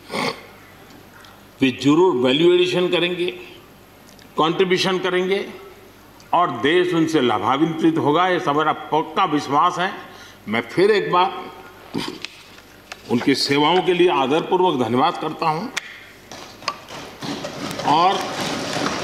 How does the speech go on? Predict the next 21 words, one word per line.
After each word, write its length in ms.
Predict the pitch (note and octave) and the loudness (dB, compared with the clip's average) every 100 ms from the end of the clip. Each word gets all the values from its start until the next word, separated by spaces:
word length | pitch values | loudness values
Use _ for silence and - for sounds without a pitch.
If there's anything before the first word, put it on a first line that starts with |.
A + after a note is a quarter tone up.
| - - - - - - - - - - - - - - | -6 -6 -6 -6 -6 -6 -6 -6 -8 -8 -8 -6 -6 -4
व्यक्तिगत 520 | C3+ C#3 F#3 F#3+ F#3 | -4 2 4 4 4
रूप 140 | F3 - | 2 2
से 180 | E3 | 2
भी 200 | D3+ C#3+ D#3 G#2+ - - - - - - - - - - - - - - | 4 4 2 0 -4 -10 -16 -20 -20 -20 -20 -20 -20 -20 -20 -20 -16 -4
मेरा 240 | A2+ C3 | 0 2
उनसे 240 | C#3+ C#3 C#3 | 2 2 2
आग्रह 340 | B2+ A#2+ D3 | 2 2 2
रहेगा 460 | C#3+ B2 C#3 E3 F3+ - - - - - - - - - - - - - - | 2 0 -2 -2 -6 -12 -18 -20 -18 -8 -6 -6 -8 -14 -20 -20 -20 -20 -4
कि 80 | D3 | 2
मन 260 | C3+ C#3 E3 | 6 6 4
से 160 | - F#3 | 2 2
मत 200 | D3 D3 | 2 2
मानो 340 | E3 D#3+ F3+ F#3+ - - - - - - - - - - | 0 2 2 0 -4 -14 -20 -20 -20 -20 -20 -20 -20 -4
कि 60 | C3+ | 0
अब 140 | C3+ | 2
आप 180 | C#3 C3+ | 2 0
इस 160 | D3 - | -2 -2
सदन 240 | B2+ C3+ | 0 2
में 140 | C#3+ | 4
नहीं 340 | B2+ A2+ G2+ G2+ | 2 0 -2 -8
हो। 160 | - | -10